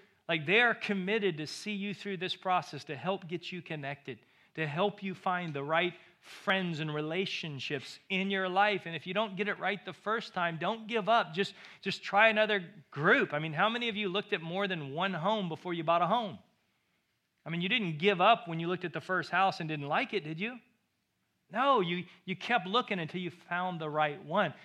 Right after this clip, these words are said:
We believe you're gonna find the right one quickly, but if it's not the right one immediately, let us help you find the right group. Because, again, this is for you.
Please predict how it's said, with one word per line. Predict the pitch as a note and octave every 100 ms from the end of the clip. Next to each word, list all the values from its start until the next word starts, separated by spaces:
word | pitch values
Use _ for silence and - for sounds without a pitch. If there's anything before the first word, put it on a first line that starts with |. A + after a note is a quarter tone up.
| - -
We | D3 B3+
believe | A#3+ G#3 F#3+
you're | F3+
gonna | G3
find | E3+ F#3 F#3+ F3
the |
right | E3 E3+
one | F3+ E3 D3
quickly, | - A#3 - F#3
but | E3 E3+
if | F3
it's | F#3+
not | A3+
the | A3
right | G3 G3+ F3+
one | F3
immediately, | D#3 D#3+ G#3+ G#3+ F#3 D#3 D3+ D3 - - -
let | D3 A3+
us | -
help | F#3+ G3+ G3
you | F3+
find | D3 - E3 F#3 E3+
the | C3+
right | C#3+ D#3 D#3
group. | F#3 F3 - - -
Because, | E3+ F#3+ D#3+ - - _ _ -
again, | D#3 G3 F#3+
this | D#3 D#3
is | F#3 - - -
for | E3+
you. | D3 D#3 D#3